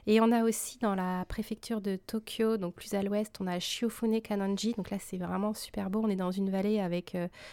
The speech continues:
de la montagne et on a plein de, d'azalées fleuries.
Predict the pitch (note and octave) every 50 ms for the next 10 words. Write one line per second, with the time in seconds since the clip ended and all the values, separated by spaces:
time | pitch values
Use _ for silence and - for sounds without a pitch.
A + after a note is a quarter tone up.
0 | - - - G3+ G3 F#3 F#3 F#3+ F#3+ F#3+ - - G#3 G#3 G#3+ A3 A3+ G#3 - -
1 | G3 G3 G3+ G#3 G3+ F#3 F3+ F3+ F3 F3 - - G#3 G#3 G#3+ G#3 F#3+ F3 E3+ F3+
2 | F3+ F#3 F#3+ G3 F#3+ G3 G3+ - - - F#3+ F3+ F#3 G#3 - - -